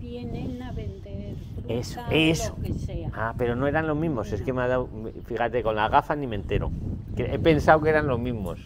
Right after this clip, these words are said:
Speaker 2: pero son
Speaker 1: No.
Speaker 2: otros. Pero también lo venden, ¿verdad? Van con el coche y van pitando.
Speaker 1: Y van pitando,
Speaker 2: Me ha
Speaker 1: sí.
Speaker 2: asustado, digo, a ver si es que
Speaker 1: La
Speaker 2: aparca un
Speaker 1: que
Speaker 2: mal.
Speaker 1: no tenemos, o sea, la que no quiere comprar, uno
Speaker 2: Pues no
Speaker 1: le
Speaker 2: compra
Speaker 1: hace
Speaker 2: y el que
Speaker 1: bueno,
Speaker 2: quiere.
Speaker 1: y ya está.
Speaker 2: ¿Y misa tenéis o no?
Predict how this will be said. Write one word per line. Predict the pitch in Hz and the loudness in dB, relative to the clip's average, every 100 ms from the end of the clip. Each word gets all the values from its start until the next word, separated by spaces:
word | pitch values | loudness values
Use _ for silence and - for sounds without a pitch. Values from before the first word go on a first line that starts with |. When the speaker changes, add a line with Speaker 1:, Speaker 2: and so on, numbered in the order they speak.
| - | -8
Speaker 2:
pero | - 101 | -4 0
son | 127 | 2
Speaker 1:
No. | 127 | 2
Speaker 2:
otros. | 104 92 - - | 0 -2 -2 2
Pero | 139 123 | 6 6
también | 123 139 | 6 4
lo | 156 | 4
venden, | 135 147 104 | 4 2 0
¿verdad? | 98 127 | 2 4
Van | 156 117 | 4 4
con | 123 127 | 0 0
el | 127 | -2
coche | 156 170 - 190 | -2 0 2 4
y | |
van | 151 175 | 6 6
pitando. | 165 - 120 92 - - | 4 0 0 0 -6 -8
Speaker 1:
Y | 226 208 | -10 -12
van | 196 - | -12 -12
pitando, | 208 - 208 190 190 | -14 -12 -12 -12 -8
Speaker 2:
Me | 135 | -2
ha | 110 | -2
Speaker 1:
sí. | |
Speaker 2:
asustado, | - 131 - 147 | 0 -2 4 4
digo, | 180 101 | 4 2
a | 92 | 0
ver | 98 | 0
si | 127 | -2
es | |
que | - | -2
Speaker 1:
La | |
Speaker 2:
aparca | 107 127 117 | 0 0 0
un | 104 | -2
Speaker 1:
que | |
Speaker 2:
mal. | 101 143 | 0 -2
Speaker 1:
no | 214 202 190 - | -4 -10 -10 -10
tenemos, | 190 - 381 392 - - - - - | -12 -10 -10 -8 -8 -10 -14 -16 -14
o | |
sea, | - 247 220 208 | -12 -6 -6 -4
la | - | -6
que | - - | -6 -8
no | - 175 - | -10 -14 -18
quiere | 214 180 180 - | -18 -16 -16 -12
comprar, | 202 - 220 202 - | -12 -12 -14 -16 -14
uno | 175 165 | -12 -4
Speaker 2:
Pues | 101 | -2
no | 98 101 | -2 -4
Speaker 1:
le | - | -2
Speaker 2:
compra | 117 110 131 | -2 2 0
Speaker 1:
hace | |
Speaker 2:
y | 139 | 2
el | 92 | -2
que | 92 | -4
Speaker 1:
bueno, | |
Speaker 2:
quiere. | 107 101 98 - | -4 -6 -8 -14
Speaker 1:
y | 196 | -14
ya | 180 | -14
está. | - - - - - | -16 -18 -18 -18 -8
Speaker 2:
¿Y | 123 | -2
misa | 131 143 180 147 | 0 2 0 0
tenéis | 151 160 190 | 0 -2 -4
o | 185 | -4
no? | 107 | -6